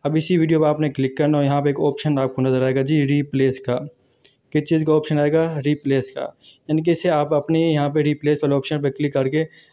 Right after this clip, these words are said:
अपनी वीडियो का क्लिप या इमेज का क्लिप यहाँ पे ऐड कर सकते हैं। ये मैंने क्लिक किया और यहाँ से अपनी एक इमेज ऐड करता हूँ। ये देखें, फ्रेम के मुताबिक नहीं है, फ्रेम को मुताबिक करने के लिए इस पे दो फिंगर से पिक करके आपने जूम कर लेना है। ओके,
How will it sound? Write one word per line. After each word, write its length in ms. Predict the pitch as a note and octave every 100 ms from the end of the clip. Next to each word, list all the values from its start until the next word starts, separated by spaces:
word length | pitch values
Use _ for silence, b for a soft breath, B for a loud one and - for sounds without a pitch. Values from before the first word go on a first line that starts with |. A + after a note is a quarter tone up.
| -
अपनी 280 | C#3+ E3+ D#3+
वीडियो 280 | C#3+ C#3+ D3
का 100 | C#3+
क्लिप 340 | C3+ D3+ D#3 D#3
या 180 | D3 D#3
इमेज 380 | D3 D3 C#3+ D#3
का 160 | D3+ C#3+
क्लिप 280 | C#3 C#3+ C#3+
यहाँ 200 | C#3+ C3+ C3
पे 120 | D#3
ऐड 220 | C3+ C3
कर 140 | C3+ B2
सकते 300 | C3 - B2+
हैं। 140 | B2+ b b b _
ये 140 | C#3+ D3+
मैंने 200 | D#3 D3
क्लिक 240 | C#3 C#3+
किया 140 | - D#3+
और 80 |
यहाँ 160 | C#3+ C#3
से 100 | C3
अपनी 200 | C#3+ C#3+
एक 140 | C3
इमेज 220 | C#3 C#3 C3+
ऐड 160 | B2+
करता 240 | C#3+ C#3+ E3+
हूँ। 100 | D#3 _ _ _ _ _ -
ये 80 | C#3
देखें, 180 | C#3+
फ्रेम 260 | D3+ D3 C#3+
के 100 | C#3+
मुताबिक 480 | C#3 C3 C#3 C#3+ C#3+
नहीं 160 | C#3 D#3
है, 80 | D#3
फ्रेम 360 | C#3 C3+ C#3+
को 300 | C3+ D3 D3 D3+
मुताबिक 420 | C3 C#3+ C#3 C#3+
करने 180 | C#3 C3+
के 80 | C#3
लिए 100 | C#3
इस 120 | -
पे 140 | D#3
दो 280 | C#3+ C#3+ D3 D3
फिंगर 220 | D3 C#3+ C#3
से 120 | D3
पिक 160 | C3+ C#3
करके 340 | C#3 C3+ E3+ b b b _
आपने 300 | - - D3+
जूम 200 | A#2+ B2 B2
कर 120 | C#3
लेना 200 | D3+ D#3+
है। 140 | E3+ - _ _ _ _ _ _ _ _ _ _ _ _ - _ _ _ _ _ _ D3+
ओके, 360 | C3+ C3+ D#3+